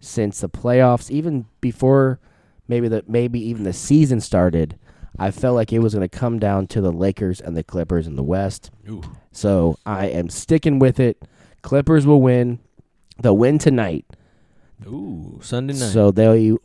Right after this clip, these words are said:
Speaker 1: will win in six, and then it'll be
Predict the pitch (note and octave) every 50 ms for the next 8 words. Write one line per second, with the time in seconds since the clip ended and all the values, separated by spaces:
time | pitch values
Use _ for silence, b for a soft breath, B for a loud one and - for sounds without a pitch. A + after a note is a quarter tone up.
0 | - _ - A2 G#2 G2 F#2 G2+ A2+ C3 D3 D3+ D3+ D3+ D#3 - _ _ _ A#2+
1 | B2 C3+ C3+ - - - G2+ F#2+ - - - - - - G#2+ _ _ _ _ _
2 | G2+ G2 G#2 G#2 G2 F#2+ F2 F2+ A2 A2+ G#2 G2+ G2 G#2 G2+ G2+ G2 F#2+ b